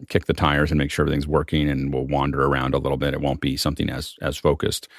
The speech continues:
um, as those other days. Um, we are looking for panelists that wanna sit during that time and team members that wanna run the back end <laughs> between, on that time. And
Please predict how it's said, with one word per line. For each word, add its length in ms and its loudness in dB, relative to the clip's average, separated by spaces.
um, 160 2
as 220 2
those 240 2
other 240 2
days. 560 0
Um, 140 2
we 80 4
are 160 6
looking 200 2
for 100 -4
panelists 380 2
that 100 2
wanna 180 2
sit 260 0
during 260 2
that 180 0
time 480 2
and 340 -2
team 200 2
members 300 0
that 120 -2
wanna 280 0
run 240 4
the 80 2
back 260 0
end 280 2
<laughs> 260 2
between, 580 4
on 140 4
that 180 2
time. 280 0
And 100 0